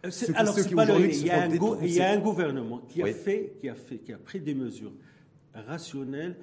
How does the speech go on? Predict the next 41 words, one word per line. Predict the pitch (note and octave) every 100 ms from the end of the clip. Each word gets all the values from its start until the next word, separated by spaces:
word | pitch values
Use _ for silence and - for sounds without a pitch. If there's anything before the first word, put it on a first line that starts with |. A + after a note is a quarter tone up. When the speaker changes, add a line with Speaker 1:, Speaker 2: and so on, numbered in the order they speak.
| -
Speaker 1:
des | B2 D#3+
mesures | D#3 A2+ A#2+
ciblées, | - - C#3 C#3+ E3+
et | -
je | A#2
peux | -
vous | F3+ F#3+
Speaker 2:
On, |
Speaker 1:
les |
citer | C3 F#3 - E3+ D#3+
Speaker 2:
on | C#3+
va | C3+ D3
Speaker 1:
en | A#3 A#3+ A#3
termes | A3 G#3+ E3+ D#3+ - -
de | C#3+
soutien | F3 F#3+ E3+ E3+ E3
aux | D3
transporteurs, | C#3+ C3+ B2+ - E3 - G#3+ E3+
Speaker 2:
Et | E3+
on | F3
va | F3+
y | G3+
Speaker 1:
en | E3 G#3+
Speaker 2:
revenir, | G#3 G3
Speaker 1:
termes | A3 A3 E3+
Speaker 2:
on |
va | F3
y | G3
revenir | F#3 F#3 F#3
Speaker 1:
de | G3
Speaker 2:
les | E3+
unes | G#3
Speaker 1:
caisse | G3
Speaker 2:
après | G3+
Speaker 1:
de |
Speaker 2:
les | E3+
autres. | E3+
Speaker 1:
compensation. | F#3+ F#3+ G3 F#3 A3+
Speaker 2:
C'est | A3+
Mohamed | D3+ D#3+
Boussaïd. | D3+ D#3